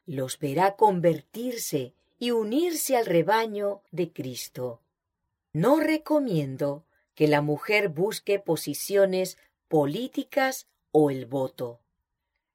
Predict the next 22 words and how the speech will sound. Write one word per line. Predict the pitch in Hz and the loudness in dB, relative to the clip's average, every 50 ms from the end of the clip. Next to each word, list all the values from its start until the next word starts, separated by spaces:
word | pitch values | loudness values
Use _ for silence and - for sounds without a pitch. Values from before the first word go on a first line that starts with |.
| _ | _
Sin | - - - 240 247 233 | -8 -6 -2 -2 0 2
embargo, | 240 240 240 233 285 302 311 294 - - 156 135 123 - _ _ _ | 2 0 2 4 4 4 4 2 -2 -6 -10 -12 -12 -16 _ _ _
como | - - - 139 131 131 139 | -4 -2 -2 -2 0 0 2
una | 175 226 240 240 247 240 | 2 2 4 2 2 0
misionera, | 226 226 190 - - 190 185 180 214 254 247 185 - 147 170 180 _ _ _ _ | 0 -4 -6 -4 0 0 0 2 2 2 2 2 0 0 -2 -6 _ _ _ _
al | - 190 196 190 | 4 6 6 8
enseñar | 190 190 185 175 - 190 180 185 208 240 254 254 | 6 4 2 0 -2 -2 0 2 2 2 2 2
la | 247 226 202 170 | 0 0 0 2
verdad | 160 165 - - 131 139 190 180 151 - _ - _ _ _ _ _ _ _ - | 2 2 0 0 0 2 2 2 2 0 _ -14 _ _ _ _ _ _ _ 2
por | - 233 240 233 190 - | 4 6 6 4 2 -2
correspondencia, | - 151 147 160 196 208 202 - - 143 135 139 139 196 214 214 196 170 - - 151 143 123 131 _ _ _ _ _ - | -2 -2 2 2 2 0 0 -6 -8 -6 -6 0 0 0 0 0 -4 -8 -6 -4 -4 -4 -4 -6 _ _ _ _ _ 4
al | 180 190 190 | 4 4 4
distribuir | 180 220 190 - - - 233 233 202 202 220 254 294 311 294 | 2 -4 -6 -8 -8 -6 -6 -4 -4 -2 0 2 2 2 2
material | 277 269 269 262 - 247 233 208 214 233 233 226 226 180 | 2 -2 -2 0 2 2 2 2 2 2 2 2 0 -2
de | 202 208 | -2 0
lectura | 190 196 185 - _ - 220 233 247 226 180 139 127 123 _ _ _ _ _ _ _ | 0 0 -2 -2 _ -8 -6 -4 -2 -2 -2 -2 -2 -4 _ _ _ _ _ _ _
o | - 170 175 | 4 6 6
al | 175 170 165 - | 6 6 2 2
conversar | - 185 180 170 160 175 175 165 165 - - 226 220 233 220 170 139 143 _ _ _ - | 2 2 2 4 4 4 2 2 0 -6 -2 0 2 2 2 0 -4 -10 _ _ _ 0
con | - 208 196 190 | 0 2 6 8
las | 202 196 196 - | 6 6 6 2
familias | - 196 175 170 185 220 247 247 214 160 143 135 139 147 - - | -2 0 0 0 -2 -4 -6 -6 -4 -2 -4 -4 -4 -8 -12 -18